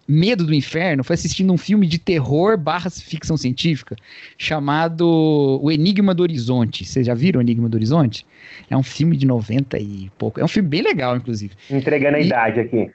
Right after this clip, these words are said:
Speaker 1: Ô, rapaz, ixi, <laughs> depois fala, eu, não, é mais, eu sou mais antigo que isso ainda. Mas o,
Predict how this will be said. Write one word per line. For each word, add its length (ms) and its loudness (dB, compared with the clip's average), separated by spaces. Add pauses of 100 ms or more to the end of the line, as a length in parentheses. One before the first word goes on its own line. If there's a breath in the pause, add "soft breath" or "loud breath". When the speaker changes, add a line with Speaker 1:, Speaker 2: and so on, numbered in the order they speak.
Speaker 1:
Ô, 380 4
rapaz, 560 -2
ixi, 460 2 (200)
<laughs> 220 0
depois 320 0
fala, 240 0
eu, 140 2
não, 220 0
é 240 -2
mais, 360 -2
eu 120 -4
sou 120 -2
mais 200 -2
antigo 280 -4
que 80 -6
isso 140 -4
ainda. 140 -4 (280 loud breath)
Mas 220 -2
o, 60 2